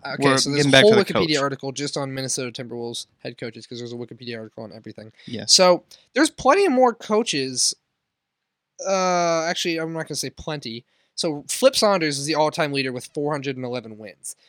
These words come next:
Speaker 1: He was their coach for ten years
Speaker 2: So then where
Speaker 1: from
Speaker 2: I thought you said that Tom Thibodeau was the all-time leader.
Speaker 1: No, he was the second.
Speaker 2: Okay.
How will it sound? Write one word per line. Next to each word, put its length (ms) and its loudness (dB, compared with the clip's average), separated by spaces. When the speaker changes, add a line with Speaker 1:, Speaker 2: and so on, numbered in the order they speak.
Speaker 1:
He 200 -2
was 200 0
their 180 0
coach 340 -4
for 300 -8
ten 340 -4
years 320 -2
Speaker 2:
So 100 4
then 100 0
where 180 -2
Speaker 1:
from 100 -12
Speaker 2:
I 100 -8
thought 140 -10
you 60 -10
said 260 -6
that 180 -2
Tom 200 -2
Thibodeau 380 0
was 160 -8
the 100 -4
all-time 280 -10
leader. 200 -16
Speaker 1:
No, 120 -8
he 160 -8
was 120 -4
the 80 -6
second. 420 -2
Speaker 2:
Okay. 320 -4